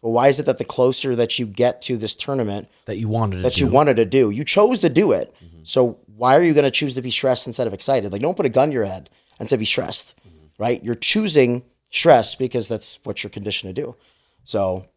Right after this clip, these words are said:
Speaker 1: just choose excitement.
Speaker 2: Yeah.
Speaker 1: That's, that's an intentional thing. It takes time.
Speaker 2: Mm-hmm.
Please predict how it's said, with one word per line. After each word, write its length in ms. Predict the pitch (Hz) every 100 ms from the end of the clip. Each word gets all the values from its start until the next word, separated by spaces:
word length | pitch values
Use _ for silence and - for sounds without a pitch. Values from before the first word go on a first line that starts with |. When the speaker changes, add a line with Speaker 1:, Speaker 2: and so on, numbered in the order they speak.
| _ -
Speaker 1:
just 220 | - -
choose 200 | 107 92
excitement. 440 | - 123 151 - _ -
Speaker 2:
Yeah. 160 | - 131
Speaker 1:
That's, 180 | - - - _ -
that's 140 | 180
an 60 | 226
intentional 420 | 165 170 139 139
thing. 180 | 131 110
It 60 | -
takes 160 | 110
time. 200 | 110 104 - 117
Speaker 2:
Mm-hmm. 260 | 104 104